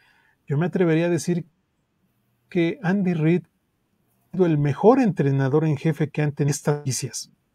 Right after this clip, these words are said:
en la era de los supertazones. El mejor entrenador en la era de las Águilas de Filadelfia, aunque le faltó esa cereza. Sin embargo, tuvo más de diez años de triunfos constantes,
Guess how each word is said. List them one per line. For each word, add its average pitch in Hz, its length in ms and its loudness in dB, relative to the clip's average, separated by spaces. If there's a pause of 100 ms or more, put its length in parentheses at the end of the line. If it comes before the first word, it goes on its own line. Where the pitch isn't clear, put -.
(440)
en 160 180 2
la 143 200 0
era 196 160 0
de 175 80 -4
los 151 160 -4
supertazones. 127 1000 -6 (1400)
El 151 160 -2
mejor 147 260 0
entrenador 175 340 2
en 175 80 0
la 147 100 2
era 165 120 0
de 147 80 2
las 127 180 -4
Águilas 160 240 -2
de 123 80 -6
Filadelfia, 147 460 -2
aunque 135 300 -6
le 127 100 -4
faltó 131 380 -4
esa 160 180 -2
cereza. 143 400 0
Sin 139 180 -4
embargo, 190 380 2
tuvo 196 240 4
más 185 200 0
de 185 80 2
diez 175 280 2
años 190 340 0
de 139 220 -2 (380)
triunfos 165 460 0
constantes, 160 840 -2